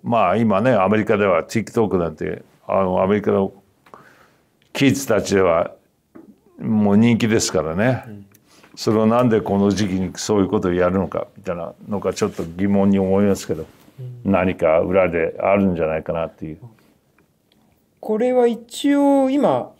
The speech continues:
Speaker 2: あれですか、下院で法案が通されて、これから上院に送られる
Speaker 1: そうです。
Speaker 2: みたいな状況。
Speaker 1: はい。だから、まあ、
Speaker 2: はい。
Speaker 1: はっきり言うとまだ決まってないですけど。
Speaker 2: うん。で、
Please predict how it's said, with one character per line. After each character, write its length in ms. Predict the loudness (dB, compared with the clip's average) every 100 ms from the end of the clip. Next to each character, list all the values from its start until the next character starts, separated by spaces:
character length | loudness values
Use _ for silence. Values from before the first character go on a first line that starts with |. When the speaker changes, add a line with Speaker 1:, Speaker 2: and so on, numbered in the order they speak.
| _ _ _ _
Speaker 2:
あ 100 | -2
れ 60 | 0
で 100 | -2
す 80 | -6
か、 200 | -10 -14 _
下 180 | -2 0
院 360 | 2 0 -2 0
で 340 | 2 0 -2 -12 -10
法 400 | -4 0 2 0
案 160 | 2
が 180 | 2 0 -2 -8
通 220 | -2 0 0
さ 120 | 0
れ 120 | 0
て、 500 | -2 0 2 2 0 -10 _
こ 100 | -4
れ 120 | -4 0
か 120 | 2
ら 320 | 4 4 2 -2
上 300 | 2 4 4
院 100 | 4
に 80 |
送 160 | 2 2
ら 80 | 2
れ 100 | 0
る 200 | -2 -8
Speaker 1:
そ 220 | -2 0
う 80 | 0
で 100 | -2
す。 160 | -10 _ _
Speaker 2:
み 160 | 0 0
た 60 | 0
い 80 |
な 100 | -4
状 100 | -4
況。 20 | 2
Speaker 1:
は 60 |
い。 20 |
だ 60 | 4
か 40 | 4
ら、 60 |
ま 120 | 4 4
あ、 100 | 2
Speaker 2:
は 80 |
い。 120 | -4 -12 -18 -14
Speaker 1:
は 160 | -8 -6
っ 20 |
き 40 | -4
り 60 |
言 120 | -4
う 40 | -4
と 60 |
ま 200 | -2 0
だ 140 | 2 0
決 180 | 0 0
ま 80 |
っ 40 | 0
て 100 | 0
な 60 | 0
い 20 |
で 60 | -2
す 120 | -6
け 60 |
ど。 140 | -10 -12 _ -18
Speaker 2:
う 40 |
ん。 260 | -16 -14 -18 -20 _ _ _ _ _ _ -20 -6
で、 360 | -2 -2 -4